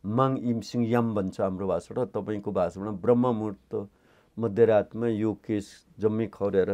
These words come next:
यसलाई सङ्ग्रहमा थन्केर बाँकी उम्रेको लिएर जाने अनि विश्व भ्रमण सुरु गर्छु। मसँग साथमा केही हुँदैन, पैसा हुन्छ तर साधनको रूपमा कोषमा हुन्छ,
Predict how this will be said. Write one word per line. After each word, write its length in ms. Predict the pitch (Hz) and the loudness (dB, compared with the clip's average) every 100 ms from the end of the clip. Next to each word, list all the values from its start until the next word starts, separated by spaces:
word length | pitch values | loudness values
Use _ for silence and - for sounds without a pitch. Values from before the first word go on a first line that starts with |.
| - | -2
यसलाई 200 | 92 95 | 0 0
सङ्ग्रहमा 520 | - 107 107 101 98 98 | 0 -4 -2 -2 -4 -6
थन्केर 280 | 92 90 110 | -8 -4 -4
बाँकी 420 | 92 101 95 98 - _ _ _ _ _ _ _ _ _ _ _ | -2 -4 -4 -10 -14 _ _ _ _ _ _ _ _ _ _ _
उम्रेको 420 | 117 110 117 120 | -4 0 0 0
लिएर 360 | 104 107 107 107 | 0 4 6 4
जाने 440 | 90 107 113 170 175 | 2 2 2 2 0
अनि 400 | 101 110 107 107 101 92 _ _ _ _ | -2 -2 -2 -2 -2 -4 _ _ _ _
विश्व 460 | 98 104 - - 107 | -12 -10 -12 -4 -2
भ्रमण 460 | 80 90 95 92 90 | -2 -8 -6 -6 -8
सुरु 320 | - 95 92 | -10 -6 -4
गर्छु। 360 | 90 - - | -4 -6 -8
मसँग 640 | 104 113 107 - 113 104 120 _ _ _ | -4 -2 -2 -4 -4 -4 -8 _ _ _
साथमा 460 | - - 101 - 110 | -8 -2 -2 -2 -8
केही 220 | 98 117 | -4 -2
हुँदैन, 380 | 107 95 82 80 - _ _ _ _ _ _ _ _ _ _ _ _ _ _ _ _ _ _ 110 | -2 -4 -6 -12 -18 _ _ _ _ _ _ _ _ _ _ _ _ _ _ _ _ _ _ -2
पैसा 300 | 110 - 117 | -2 2 2
हुन्छ 340 | 117 120 147 | 4 2 0
तर 300 | 143 113 107 | -4 -4 -6
साधनको 680 | - - 113 95 110 98 104 | -6 2 2 4 0 -2 -6
रूपमा 340 | 85 - 104 139 _ _ _ _ _ - | -6 -8 -10 -12 _ _ _ _ _ -6
कोषमा 420 | 107 98 - 110 | -6 -6 -4 -2
हुन्छ, 280 | 95 92 | -2 -4